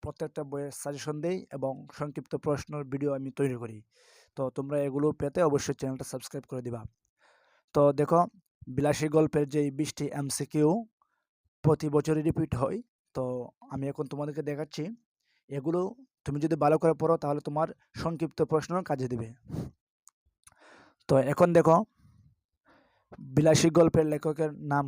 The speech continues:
কি? বিলাসী গল্পের লেখকের নাম শরৎচন্দ্র চট্টোপাধ্যায়। দুই নং প্রশ্ন, শরৎচন্দ্রের প্রথম গল্পের নাম কি? শরৎচন্দ্রের প্রথম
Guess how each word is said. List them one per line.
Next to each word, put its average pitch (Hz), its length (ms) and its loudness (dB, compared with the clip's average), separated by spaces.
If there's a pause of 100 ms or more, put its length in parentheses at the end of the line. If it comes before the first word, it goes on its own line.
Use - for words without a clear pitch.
কি? 117 140 -8 (540)
বিলাসী 143 380 4
গল্পের 156 320 4
লেখকের 151 400 -4
নাম 160 100 0 (380)
শরৎচন্দ্র 156 600 2 (360)
চট্টোপাধ্যায়। 127 640 -4 (960)
দুই 165 200 4
নং 175 160 0
প্রশ্ন, 156 220 4 (600)
শরৎচন্দ্রের 165 720 4
প্রথম 160 240 4 (180)
গল্পের 156 360 6
নাম 151 100 2 (100)
কি? 143 120 -4 (460)
শরৎচন্দ্রের 156 720 4
প্রথম 151 220 2